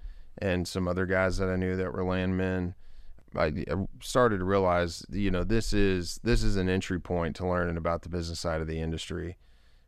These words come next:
And so I dove into it and became a landman.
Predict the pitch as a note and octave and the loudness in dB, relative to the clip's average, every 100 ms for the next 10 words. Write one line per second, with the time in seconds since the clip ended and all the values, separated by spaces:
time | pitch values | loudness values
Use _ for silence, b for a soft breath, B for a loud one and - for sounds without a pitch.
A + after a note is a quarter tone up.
0 | - E2+ F2 E2+ E2+ F2 E2 D#2 E2 - | -6 -2 0 2 2 0 0 0 -2 -2
1 | D#2+ - - - - F#2 F2 E2+ D#2+ F2+ | -4 -6 -10 -12 -4 0 0 0 -2 -4
2 | - - F2+ G2+ F#2+ F#2 F2+ F2 F2 F2 | -8 -6 -4 0 0 2 0 0 0 0
3 | F2 E2+ E2 E2 | 0 0 0 -2